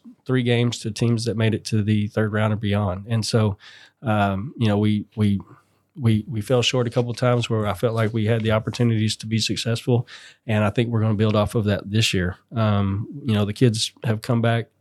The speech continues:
and are working extremely hard. Uh, they're very dedicated to the, to the things that we're challenging them with as far as the lifting schedules and the,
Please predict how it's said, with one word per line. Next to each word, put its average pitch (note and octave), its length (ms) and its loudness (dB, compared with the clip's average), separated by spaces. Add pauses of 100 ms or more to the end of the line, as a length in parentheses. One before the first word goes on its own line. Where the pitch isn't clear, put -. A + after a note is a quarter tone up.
(280)
and A2 160 0
are G#2 140 0
working A2 260 2
extremely A2+ 400 0
hard. G#2+ 320 2 (560)
Uh, F#2+ 340 -2 (300)
they're G#2+ 160 -2
very G#2+ 220 2
dedicated A2+ 640 0
to A2+ 100 -2
the, G#2 440 0
to A#2 120 2
the G2 280 0 (840)
things A#2 280 2
that A2+ 100 -2
we're G#2+ 400 0
challenging A2+ 460 0
them A2 160 0
with A2+ 260 2
as G2+ 120 -4
far G#2+ 280 0
as G2+ 160 -2
the G2+ 180 -4
lifting A2 360 0
schedules A2 560 0
and F#2+ 120 -10
the, F2+ 140 -12